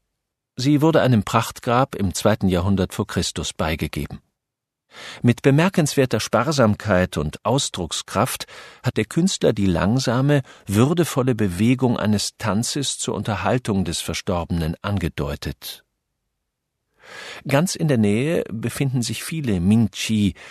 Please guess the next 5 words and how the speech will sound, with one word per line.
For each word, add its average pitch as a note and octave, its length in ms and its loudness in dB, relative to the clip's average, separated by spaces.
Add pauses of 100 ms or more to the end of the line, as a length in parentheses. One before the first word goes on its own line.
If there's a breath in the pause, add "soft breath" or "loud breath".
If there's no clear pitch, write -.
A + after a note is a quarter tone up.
(240 loud breath)
wie G2 200 -6
die F2 120 -6
Chinesen F2 520 0
sagen, E2+ 380 0 (280 loud breath)
wörtlich F2 600 -4